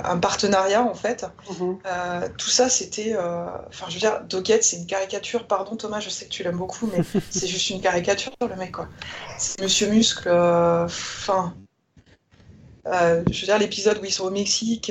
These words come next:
Speaker 1: euh, où c'est, euh, lui contre le reste du monde, euh, il peut se battre, il peut machin, enfin, c'est pas du tout X-Files, quoi.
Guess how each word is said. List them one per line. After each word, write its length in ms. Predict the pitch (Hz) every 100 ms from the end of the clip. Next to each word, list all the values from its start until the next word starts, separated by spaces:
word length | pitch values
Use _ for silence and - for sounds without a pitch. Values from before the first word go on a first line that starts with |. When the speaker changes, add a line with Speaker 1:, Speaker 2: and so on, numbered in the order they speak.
| 180
Speaker 1:
euh, 220 | 175 175
où 220 | 175 170
c'est, 340 | 170 - 202 196
euh, 140 | 170
lui 200 | 180 214
contre 280 | 190 180 185
le 60 |
reste 260 | 180 185 -
du 160 | 180 185
monde, 300 | 196 202 185
euh, 80 | 175
il 100 | 170
peut 100 | 185
se 100 | 175
battre, 300 | 190 190 -
il 40 |
peut 140 | 180 185
machin, 280 | 185 185 214
enfin, 260 | - 165 - -
c'est 160 | - -
pas 120 | 185
du 100 | 175
tout 140 | -
X-Files, 400 | 196 - 233 220
quoi. 240 | - 180